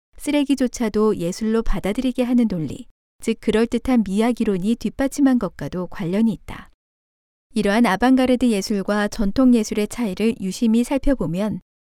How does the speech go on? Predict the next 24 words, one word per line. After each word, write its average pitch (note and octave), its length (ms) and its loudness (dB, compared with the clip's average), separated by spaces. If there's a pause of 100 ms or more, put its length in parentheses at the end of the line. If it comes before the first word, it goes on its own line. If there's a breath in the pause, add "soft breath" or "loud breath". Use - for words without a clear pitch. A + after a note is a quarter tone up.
(100)
르네상스 B3+ 560 2
시기 A#3+ 340 0
예술가들은 F#3+ 760 -2 (340)
예술로 A3 460 2
신을 C#4 360 4
찬미했을 D4 560 0
뿐만 A3 320 2
아니라 - 420 -8 (360)
아름다움을 A3 580 2
통해 G#3 460 -2 (320 soft breath)
마음속에 G#3 600 0
진과 A3+ 600 0
선을 C4+ 420 4
불러일으키고 G#3+ 920 -2 (320)
도덕을 A3 480 2
유지했음을 G3+ 720 0
발견할 A#3+ 460 2
수 - 120 -8
있다. - 380 -10 (800)
반대로 G#3 400 2
각종 B3+ 460 2
변이된 A3 520 2
아방가르드 A#3 600 2
예술은 F3+ 560 -2